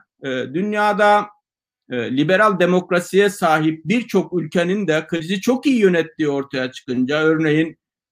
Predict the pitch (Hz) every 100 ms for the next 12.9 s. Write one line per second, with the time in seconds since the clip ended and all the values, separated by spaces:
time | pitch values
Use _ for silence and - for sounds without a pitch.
0 | - 131 131 139 - 147 151 127 - _
1 | _ _ 120 113 123 131 160 175 151 147
2 | 147 147 147 - 151 151 151 - 139 135
3 | 131 127 - 143 160 156 143 139 123 131
4 | 123 135 139 165 165 147 143 131 131 127
5 | 180 180 180 156 143 143 131 147 180 _
6 | _ _ _ 131 135 131 127 143 156 160
7 | 151 208 190 - 147 165 156 156 151 143
8 | 135 131 175 185 190 156 143 147 143 131
9 | - _ 151 190 233 190 156 147 - 143
10 | 127 127 135 131 123 - 123 127 165 208
11 | 123 _ _ _ _ 160 165 240 247 214
12 | 196 220 226 202 214 196 214 202 -